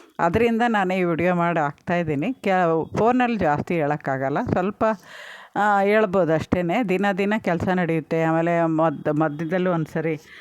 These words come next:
ಸ್ಟಾರ್ಟಿಂಗಲ್ಲೇ ನಮಗೆ ಸೈಕಲನ್ನು ಹಿಡಿದ್ಬಿಟ್ಟು ತುಂಬ ಕೆಲಸ ನಿಂತೋಗಿತ್ತು ಒಂದು ವಾರ, ಅದು ಎಲ್ಲರಿಗೂ ಗೊತ್ತು. ಅವಾಗಂತೂ ಇಲ್ಲಿ ತೋಡಿರೋ ಕಡೆ, ಹಳ್ಳ ಮಾಡಿರೋ ಕಡೆ ಎಲ್ಲ ನಮ್ಮ ಮನೆಯಿಂದ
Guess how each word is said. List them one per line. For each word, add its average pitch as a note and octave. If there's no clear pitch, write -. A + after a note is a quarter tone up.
ಸ್ಟಾರ್ಟಿಂಗಲ್ಲೇ G3+
ನಮಗೆ F3+
ಸೈಕಲನ್ನು F3+
ಹಿಡಿದ್ಬಿಟ್ಟು D#3+
ತುಂಬ D#3
ಕೆಲಸ D3+
ನಿಂತೋಗಿತ್ತು D3+
ಒಂದು C#3
ವಾರ, C3+
ಅದು C#3
ಎಲ್ಲರಿಗೂ D3+
ಗೊತ್ತು. C#3
ಅವಾಗಂತೂ D#3
ಇಲ್ಲಿ C#3+
ತೋಡಿರೋ E3+
ಕಡೆ, D3
ಹಳ್ಳ C#3+
ಮಾಡಿರೋ D#3
ಕಡೆ C#3+
ಎಲ್ಲ D3
ನಮ್ಮ C#3+
ಮನೆಯಿಂದ D3+